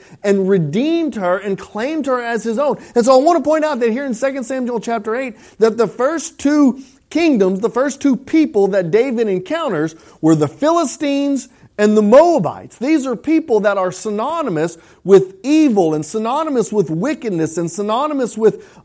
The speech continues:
idolatry and synonymous with, with the enemies of God. And so this is, this wasn't merely just some midi-, uh, some Middle Eastern skirmishes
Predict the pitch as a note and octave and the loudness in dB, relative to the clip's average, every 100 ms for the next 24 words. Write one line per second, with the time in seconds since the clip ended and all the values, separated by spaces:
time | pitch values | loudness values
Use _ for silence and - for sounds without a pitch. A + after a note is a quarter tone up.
0 | F3 F3+ D3 G#3 C#4 C#4+ G#3+ F#3+ E3+ D#3+ | -2 0 4 4 4 4 2 0 -4 -4
1 | - G#3 G#3 C#4 D4+ B3+ - G#3 A3+ G#3+ | -4 -4 -2 -2 -2 -4 -4 0 0 0
2 | - _ F#3+ G#3+ G3+ G#3 G3 - A#3+ C#4+ | -6 _ 0 0 2 -4 -4 -2 0 2
3 | B3+ A#3 F#3 F#3+ A#3+ A3 G3 F#3 A3+ G3+ | 0 0 0 0 0 -2 -2 2 2 2
4 | B3+ D4 D#4 A3+ B3+ A3 B3 E4 D4 D#4+ | -2 -4 -6 -4 -4 -4 -2 0 0 -4
5 | A#3 G3+ A3+ C4+ C4+ B3 A#3+ G#3+ E3+ - | -4 -2 -2 -2 -2 -2 0 -2 -4 -10
6 | _ _ _ _ B3+ A#3 - A3+ F#3 F3+ | _ _ _ _ -2 -2 -2 -2 0 0
7 | G3+ B3+ B3 A#3+ A#3 F#3+ F#3+ F#3 G3 F#3+ | 0 0 0 -2 -2 0 0 2 0 0
8 | A3 C4 A#3+ A#3 G#3+ - G#3 F3 - - | 0 2 2 2 -2 -4 -4 -4 -6 -8
9 | G3 G3+ F3+ C3 B2+ A#2+ | -6 -4 -4 -6 -8 -8